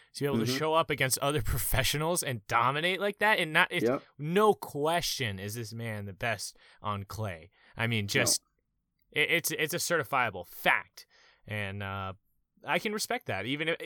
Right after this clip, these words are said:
Speaker 1: as I, I would say, I'm even, I'm a little, I'm slightly more casual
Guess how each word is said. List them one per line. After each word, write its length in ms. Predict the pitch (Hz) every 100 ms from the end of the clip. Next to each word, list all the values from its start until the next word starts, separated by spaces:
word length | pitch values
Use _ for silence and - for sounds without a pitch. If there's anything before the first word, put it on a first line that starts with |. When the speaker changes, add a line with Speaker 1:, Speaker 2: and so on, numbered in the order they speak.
| 156
Speaker 1:
as 340 | 156 170 175 160 -
I, 180 | 175 190
I 160 | 208
would 100 | 240
say, 320 | 202 220 202 196
I'm 220 | 170 180
even, 180 | 180 156
I'm 120 | 160
a 60 | 143
little, 220 | 175 190
I'm 100 | 160
slightly 280 | 143 196 170
more 320 | 135 151 175
casual 600 | 165 131 127 117 110 110